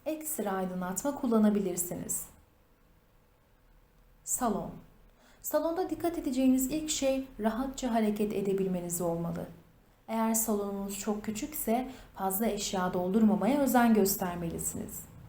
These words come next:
Eğer mümkünse odadaki en büyük koltuk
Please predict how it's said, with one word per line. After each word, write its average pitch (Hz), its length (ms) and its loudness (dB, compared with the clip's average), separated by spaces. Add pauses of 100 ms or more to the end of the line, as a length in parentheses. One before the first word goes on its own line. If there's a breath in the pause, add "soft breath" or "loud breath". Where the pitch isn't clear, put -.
(320 loud breath)
Eğer 247 260 0
mümkünse 262 800 4 (240 loud breath)
odadaki 196 540 0
en 277 240 2
büyük 208 320 2
koltuk 185 360 -2